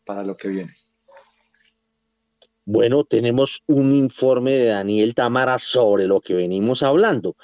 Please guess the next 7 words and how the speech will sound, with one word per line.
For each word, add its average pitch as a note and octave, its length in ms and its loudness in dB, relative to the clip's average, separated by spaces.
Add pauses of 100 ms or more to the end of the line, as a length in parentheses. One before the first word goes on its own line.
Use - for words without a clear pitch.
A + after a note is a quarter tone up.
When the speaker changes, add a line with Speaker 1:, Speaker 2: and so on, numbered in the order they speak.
(220)
Speaker 2:
Vámonos C3 640 0
con A2 320 0
Daniel A2 480 0
Támara C3+ 500 -2 (320)
con G#2+ 220 0
ese A#2 260 0
informe. A2+ 600 -4